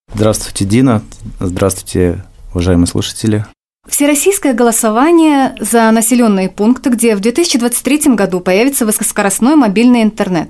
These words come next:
Speaker 2: Для чего проводится?
Speaker 1: А, для того, чтобы определить населенные пункты, то есть определить в соответствии с квотой, которая определена Минцифрой России, это восемь населенных пунктов, где, собственно,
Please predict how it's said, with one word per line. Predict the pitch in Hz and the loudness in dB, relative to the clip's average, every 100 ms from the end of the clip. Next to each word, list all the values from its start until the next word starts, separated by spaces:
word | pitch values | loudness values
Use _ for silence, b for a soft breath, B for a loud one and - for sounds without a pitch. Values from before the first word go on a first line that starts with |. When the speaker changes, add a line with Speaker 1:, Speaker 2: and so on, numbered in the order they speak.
| - | -4
Speaker 2:
Для | 233 262 | -2 -2
чего | - 185 | -2 -6
проводится? | 180 160 156 - - - - - - B B B B | -6 -8 -10 -12 -12 -14 -20 -20 -20 B B B B
Speaker 1:
А, | - 90 87 | -4 -2 0
для | 92 87 | -2 0
того, | 101 147 | 0 -2
чтобы | - 107 98 90 - - | -2 0 2 2 0 -6
определить | - 101 101 113 90 - - | -8 -2 0 2 0 -4 -2
населенные | 92 - 98 92 90 | -2 0 2 2 0
пункты, | 135 190 - 117 110 - | 0 -2 0 -2 -2 -8
то | |
есть | 85 - | -8 -8
определить | - 98 110 104 - B B B B - | -8 -2 0 0 -4 B B B B -6
в | |
соответствии | - 104 120 104 - | -4 0 0 0 -2
с | 90 - | -2 0
квотой, | 131 127 156 156 - _ - | 0 0 -2 -4 -8 _ -10
которая | - - 104 | -6 0 0
определена | 95 101 98 101 101 | 0 -2 2 2 4
Минцифрой | 95 95 - - 90 82 - _ _ - | 2 2 -2 -2 -2 -2 -4 _ _ -6
России, | 90 92 - 160 180 160 B B B B - | -2 -2 0 0 0 -2 B B B B -8
это | 101 | -2
восемь | 98 - 92 | -2 0 -2
населенных | - 95 92 - | 0 0 0 0
пунктов, | 156 170 107 - - B B B B - | -2 -2 -4 -6 -14 B B B B -12
где, | 90 90 101 127 147 127 - | -6 -2 0 2 2 0 -2
собственно, | - 104 - 95 92 | -4 -6 0 0 0